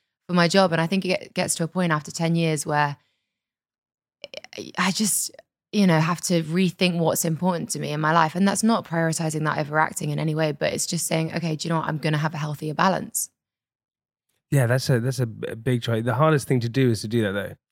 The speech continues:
Speaker 1: So hard.
Speaker 2: And you suddenly get to, yeah, it's so freaking hard. And you get to a point, I, my, my point was when I, I just had total burnout.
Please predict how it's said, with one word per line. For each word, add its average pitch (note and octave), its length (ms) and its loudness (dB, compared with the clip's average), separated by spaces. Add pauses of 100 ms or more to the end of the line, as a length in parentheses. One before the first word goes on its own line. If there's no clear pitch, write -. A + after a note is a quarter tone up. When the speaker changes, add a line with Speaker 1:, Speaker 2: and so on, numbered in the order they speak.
Speaker 1:
So - 300 0
hard. D3 300 2
Speaker 2:
And D3+ 120 6
you E3+ 80 6
suddenly F#3 300 4
get D#3 160 2
to, D#3 120 0
yeah, D#3+ 160 2
it's B2 120 -4
so F#3 120 -2
freaking D3 280 -2
hard. G#2 200 -2 (300)
And E3 140 6
you F3 60 6
get G3 200 2
to E3+ 100 2
a D3 60 4
point, E3 380 2
I, C#3 80 0
my, D#3 360 2
my D#3 240 6
point C3+ 280 2
was A#2 180 0
when B2+ 160 4
I, A#2+ 300 2
I A#2+ 100 0
just A2+ 140 -6
had A2+ 160 -2
total A2+ 200 0
burnout. G#2 520 -2